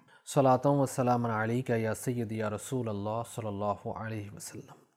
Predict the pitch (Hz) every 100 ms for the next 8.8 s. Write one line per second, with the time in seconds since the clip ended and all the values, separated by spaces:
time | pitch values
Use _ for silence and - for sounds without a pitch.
0 | 120 135 139 143 151 - 151 147 160 -
1 | - 135 - 175 175 170 - 135 127 127
2 | 131 - 156 135 - 131 127 123 123 117
3 | - 117 - - - 143 160 151 127 117
4 | - 131 - 143 135 117 104 113 117 -
5 | 107 95 - 160 - _ _ _ - -
6 | - - - - - 123 117 107 107 -
7 | _ _ _ _ _ _ _ _ _ _
8 | - 123 127 127 - 135 139 139